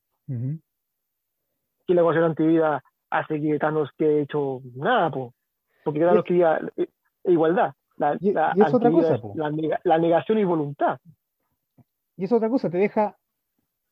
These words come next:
Speaker 1: La ecuación antivida en sí no importa en esta película, o sea, es un dato más,
Speaker 2: No.
Speaker 1: porque no hace nada,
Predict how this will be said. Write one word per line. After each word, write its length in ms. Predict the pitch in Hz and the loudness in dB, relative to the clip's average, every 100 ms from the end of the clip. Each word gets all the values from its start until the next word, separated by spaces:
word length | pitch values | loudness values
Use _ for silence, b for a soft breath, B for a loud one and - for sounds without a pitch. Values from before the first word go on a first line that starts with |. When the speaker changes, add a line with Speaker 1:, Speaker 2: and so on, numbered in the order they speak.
| _ _ _ _ _ _ _ | _ _ _ _ _ _ _
Speaker 1:
La 120 | 185 | -2
ecuación 260 | 196 196 269 | -2 2 2
antivida 300 | 247 247 294 | 4 4 4
en 100 | 202 | 2
sí 180 | - 277 | 4 4
no 140 | 196 | 4
importa 580 | 135 - - 269 - 143 | -2 -6 0 0 0 -6
en 60 | |
esta 160 | 135 120 | -6 -8
película, 320 | 107 101 127 | -10 -12 -16
o 20 | - | -6
sea, 220 | 180 117 | -6 -4
es 100 | 190 | -2
un 160 | 202 165 | -2 0
dato 220 | 202 165 | 0 0
más, 160 | 202 | -2
Speaker 2:
No. 160 | 214 247 | -4 -6
Speaker 1:
porque 240 | 165 143 156 | -8 -2 0
no 80 | |
hace 140 | 185 165 | 0 -2
nada, 320 | 202 180 120 | -2 -4 -8